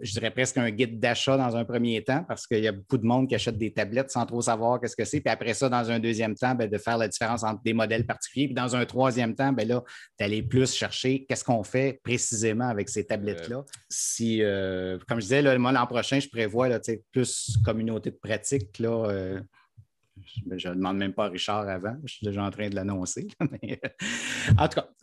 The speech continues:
Speaker 1: fait que, euh, fait que c'est juste encore, je vais relancer l'appel, par exemple, si vous connaissez du monde, là, qui travaille avec des tablettes, là, invitez-les. Euh, j'en ai une couple, là, qui m'a, j'ai une couple de personnes, là, que je vais rencontrer les prochaines semaines. Moi, c'est, le but, c'est d'avoir,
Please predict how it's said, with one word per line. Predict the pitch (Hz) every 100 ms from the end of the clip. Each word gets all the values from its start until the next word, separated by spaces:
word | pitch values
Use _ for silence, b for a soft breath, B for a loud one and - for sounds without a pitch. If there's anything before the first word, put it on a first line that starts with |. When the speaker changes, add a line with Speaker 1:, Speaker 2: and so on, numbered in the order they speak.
| 143
Speaker 1:
fait | 160 143
que, | 156
euh, | 151 147 147 147 147 147 147 147
fait | -
que | 139
c'est | 160 139
juste | 190 180
encore, | 156 160 170
je | 147
vais | 143
relancer | 117 139 131 147
l'appel, | 139 151 147
par | 139
exemple, | 123 135
si | 139 117
vous | -
connaissez | 131 131
du | 131
monde, | 143 156
là, |
qui | 135
travaille | 131 131
avec | 135
des | 135
tablettes, | 135 120 143 143
là, | 131
invitez-les. | - 143 143 160 151
Euh, | 123 113
j'en | 107 120
ai | 143
une | 147
couple, | 160 135
là, |
qui | 120 113
m'a, | 113 110 107
j'ai | 107 110
une | 110
couple | - 123
de | 135
personnes, | 123 - 135
là, | 127
que | 117
je | -
vais |
rencontrer | 123 110 113 120
les |
prochaines | 123 113 - 113
semaines. | - 123
Moi, | 135
c'est, | 127
le | 120
but, | 151
c'est | 135
d'avoir, | 117 127